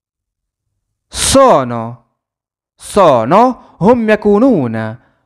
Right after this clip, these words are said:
Sono. إذا نعيد تصريفات الفعل essere.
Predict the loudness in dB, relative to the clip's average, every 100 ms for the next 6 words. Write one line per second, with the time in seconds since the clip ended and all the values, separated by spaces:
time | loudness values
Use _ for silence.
0 | _ -10 0 2 2 0 -4 -8 -12 _
1 | _ _ _ _ _ _ _ _ _ _
2 | _ _ 0 2 2 2 2 2 0 -2
3 | 0 0 0 0 0 2 2 2 0 0
4 | 0 0